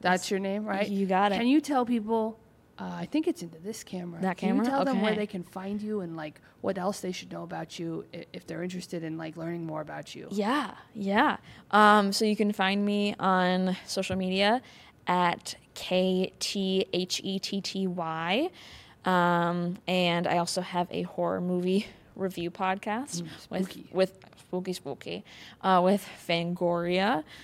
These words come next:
Speaker 2: which is awesome. It's called Katie Afraidy. You can find that on Instagram, YouTube, TikTok,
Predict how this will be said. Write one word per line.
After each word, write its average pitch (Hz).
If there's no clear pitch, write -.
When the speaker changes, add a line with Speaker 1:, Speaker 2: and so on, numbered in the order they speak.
Speaker 2:
which 190
is 190
awesome. 175
It's -
called 175
Katie 180
Afraidy. 185
You 180
can 170
find 170
that 170
on 175
Instagram, 226
YouTube, 214
TikTok, 185